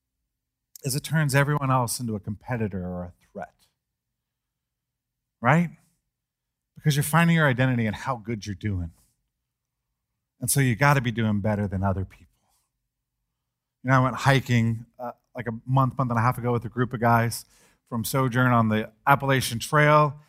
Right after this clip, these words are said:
and there's a lot of black bears on the trail. Now, black bears, they're not nearly as dangerous as, like, grizzlies, but nevertheless, you don't wanna snuggle with them. Uh, like, they're, they're dangerous. And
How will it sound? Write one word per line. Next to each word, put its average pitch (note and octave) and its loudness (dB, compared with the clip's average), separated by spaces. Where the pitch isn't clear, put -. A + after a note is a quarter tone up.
and D3 4
there's - 2
a D3 -2
lot C#3+ 6
of B2 0
black D3+ 6
bears G3 0
on F3 2
the G3 -2
trail. G#3 0
Now, F#3 4
black G#3+ 2
bears, F#3 4
they're G#3+ 2
not D#3+ 4
nearly D#3 6
as A#2 2
dangerous C#3 0
as, A#2 -6
like, G2 -4
grizzlies, G3+ 2
but E3 -12
nevertheless, D3+ 2
you D3+ -4
don't C#3+ -2
wanna A#2 -4
snuggle B2 -2
with F#2+ -6
them. G#2 -16
Uh, B2 4
like, D3 -8
they're, F3 2
they're G3+ 2
dangerous. D#3+ 2
And D3+ 2